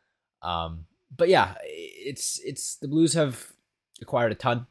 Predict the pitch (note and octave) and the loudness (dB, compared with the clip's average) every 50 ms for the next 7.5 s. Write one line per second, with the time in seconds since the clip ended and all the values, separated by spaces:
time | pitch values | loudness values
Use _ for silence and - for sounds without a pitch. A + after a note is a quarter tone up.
0 | _ - - A2 G#2 G#2 G#2 - - G#2 F#2+ - - - F#2+ F#2+ G2+ G2 - G#2 | _ -12 -6 -4 -2 -2 -2 -2 -2 -4 -6 -6 -16 -14 -12 -12 -12 -10 -6 -6
1 | G2+ G2 G2 G2 G2 _ _ - F2+ F#2+ F#2 F2+ F2 E2+ E2+ - _ _ _ _ | -4 -4 -4 -6 -8 _ _ -10 -6 -2 -2 -2 -2 -4 -8 -14 _ _ _ _
2 | _ _ _ _ - - C3 B2+ - - B2+ A#2 A2+ G#2+ - _ _ _ - - | _ _ _ _ -6 0 0 0 2 4 4 4 4 2 0 _ _ _ -16 -10
3 | F#2+ A#2 A#2+ A2+ G#2+ - G#2+ A2+ G#2 G2 - - - G#2+ G2+ - - - B2+ B2 | -4 -2 0 0 0 -2 -2 -2 -2 0 0 -2 -2 -2 -4 -4 -4 0 2 2
4 | B2 B2 B2 - - - A#2 A2+ A2+ A2+ A2+ A2 A2 G#2 G2+ G2+ G2+ G2+ G2+ G#2+ | 2 0 -2 -6 -6 -4 -2 -2 -2 -2 -4 -2 -2 -2 -2 -2 -4 -6 -8 -10
5 | - - G#2+ G#2 G2+ G2+ F#2+ - G2+ F#2+ - - F#2 F2+ - F#2 F2+ F2 G2 F#2+ | -8 -4 -4 -4 -4 -4 -8 -8 -10 -8 -8 -10 -12 -8 -8 -6 -6 -6 -8 -10
6 | G2 F#2+ F#2+ F#2 - - F#2 F2+ F2+ F2 F2 - - F2 E2+ E2+ E2+ - - E2+ | -12 -10 -10 -10 -8 -8 -6 -6 -4 -6 -8 -10 -14 -18 -18 -18 -18 -16 -16 -16
7 | E2 F2+ F#2 - - G2 F#2+ F#2 F2+ | -16 -16 -16 -12 -8 -6 -4 -4 -6